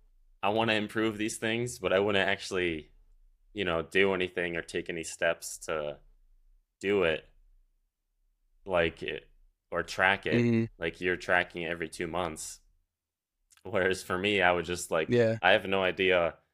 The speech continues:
Speaker 1: how often I did it, how often I didn't. I would just be like, "Oh, I need to improve it, but I don't know how, and I don't know what I'm gonna do."
Speaker 2: <laughs>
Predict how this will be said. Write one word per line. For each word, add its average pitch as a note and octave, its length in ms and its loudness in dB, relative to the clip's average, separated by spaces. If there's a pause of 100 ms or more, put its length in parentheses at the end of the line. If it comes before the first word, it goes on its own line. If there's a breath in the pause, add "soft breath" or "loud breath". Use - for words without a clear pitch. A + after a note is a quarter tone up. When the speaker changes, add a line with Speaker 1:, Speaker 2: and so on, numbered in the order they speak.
(300)
Speaker 1:
how F2+ 220 2
often F2+ 400 0
I D#2+ 100 -6
did D#2 220 -6
it, F2+ 140 -2
how E2 180 -6
often D#2+ 340 -8
I D#2 80 -10
didn't. D#2 420 -10
I D#2+ 120 -16
would D#2 160 -14
just - 220 -16
be E2 100 -8
like, D#2 240 -6
"Oh, E2+ 260 0
I E2 120 -6
need G2+ 260 -10
to G#2+ 100 -10
improve F#2+ 440 -6
it, F#2 260 -4 (640)
but F#2 120 2
I F#2 100 6
don't G#2+ 220 2
know F#2+ 140 2
how, G2+ 460 4
and F#2 120 -4
I E2 60 0
don't F2+ 220 -4
know E2+ 120 -2
what F2 180 -2
I'm F2+ 100 -10
gonna F2 180 -4
do." F2 440 2
Speaker 2:
<laughs> - 40 -12